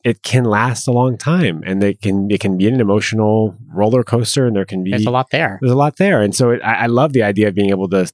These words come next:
Speaker 1: to stop and take a break. I love taking breaks during
Speaker 2: Yeah.
Speaker 1: sex and just, like, reevaluate where we're at.
Speaker 2: E-, even just a question like, "How's this working for you? Is there anything that would make this even more fun?"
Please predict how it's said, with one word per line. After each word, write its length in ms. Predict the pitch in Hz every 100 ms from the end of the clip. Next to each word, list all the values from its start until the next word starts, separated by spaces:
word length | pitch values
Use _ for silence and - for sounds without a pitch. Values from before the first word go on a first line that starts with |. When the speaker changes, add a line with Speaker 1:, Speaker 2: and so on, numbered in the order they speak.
| -
Speaker 1:
to 120 | 107
stop 420 | - 101 101 98
and 140 | 110 98
take 160 | 107 104
a 40 |
break. 300 | 76 101 104
I 60 | 113
love 180 | 120 131
taking 280 | 143 107 76
breaks 460 | 85 92 87 -
during 240 | 98 90 123
Speaker 2:
Yeah. 60 |
Speaker 1:
sex 380 | 139 90 85 -
and 160 | 107 92
just, 200 | 98 107
like, 120 | 92
reevaluate 800 | 90 98 101 90 90 95 90 87
where 180 | 87 87
we're 140 | 85
at. 280 | 76 92 73 - _ _
Speaker 2:
E-, 120 | 170 175
even 260 | 175 202
just 220 | 175 -
a 40 | -
question 480 | - 120 - 123 113
like, 200 | 110 - _ -
"How's 280 | - 165 165
this 180 | 170
working 300 | 135 139 -
for 220 | 151 - 82
you? 100 | 82 _ _
Is 160 | 143 127
there 160 | 131 -
anything 420 | 123 139 - 139
that 140 | 120
would 160 | 127 117
make 340 | 107 110 110 -
this 220 | 104 - -
even 340 | 113 113 110
more 220 | 104 104
fun?" 480 | 101 - 101 87 123